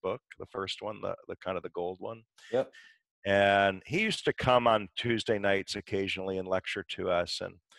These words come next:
Speaker 1: um, but I restored my mom's mouth, and that guy had such an impact on me. And then, of course, I went to see Doctor Dawson right out of dental school,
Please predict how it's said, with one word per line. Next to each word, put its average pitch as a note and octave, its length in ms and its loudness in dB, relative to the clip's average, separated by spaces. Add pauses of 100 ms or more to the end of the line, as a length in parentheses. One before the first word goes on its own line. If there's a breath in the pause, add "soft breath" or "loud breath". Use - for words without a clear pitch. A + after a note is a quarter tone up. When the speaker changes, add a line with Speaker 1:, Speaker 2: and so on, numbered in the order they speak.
(460 soft breath)
Speaker 1:
um, F2+ 500 0
but G2 100 2
I G#2+ 100 6
restored B2+ 360 -2
my B2 80 -2
mom's A2+ 380 -2
mouth, G2+ 400 4 (260)
and F2+ 640 -6 (440)
that G#2 200 0
guy G2+ 120 4
had F2+ 180 0
such - 220 -2
an A2+ 100 -2
impact F#2+ 400 -2
on F2 140 -2
me. F#2 100 -6
And F2+ 100 -4
then, F2 120 -6
of E2+ 80 -10
course, - 260 -4
I F#2 60 -4
went F#2 200 -8
to A2 60 -16
see G2 200 -8
Doctor F2+ 340 -6
Dawson F#2 340 -2
right F#2 160 -2
out F#2 100 -4
of F2+ 140 -8
dental F2+ 200 -8
school, F2+ 500 -10